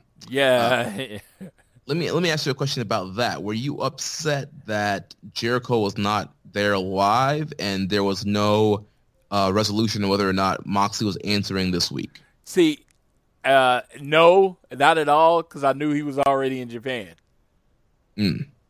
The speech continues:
Speaker 1: 'Cause, you know, we follow Twitter. You know, we're on
Speaker 2: Right.
Speaker 1: social media twenty-four seven. He literally, like,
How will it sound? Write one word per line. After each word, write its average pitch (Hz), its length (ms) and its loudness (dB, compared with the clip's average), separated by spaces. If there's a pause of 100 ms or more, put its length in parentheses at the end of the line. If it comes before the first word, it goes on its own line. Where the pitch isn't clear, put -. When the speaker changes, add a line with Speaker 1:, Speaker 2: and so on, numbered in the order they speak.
(180)
Speaker 1:
'Cause, 131 380 2
you 156 80 -8
know, 104 260 -4
we 139 140 -10
follow 123 320 -2
Twitter. 147 400 -4 (200)
You 113 140 -12
know, 107 160 -8
we're 139 200 0
on 135 100 0
Speaker 2:
Right. - 100 -8
Speaker 1:
social 131 280 -10
media 139 300 -4
twenty-four 131 440 -8
seven. 143 280 -6 (380)
He 147 140 -8
literally, 151 720 0 (100)
like, 120 320 -2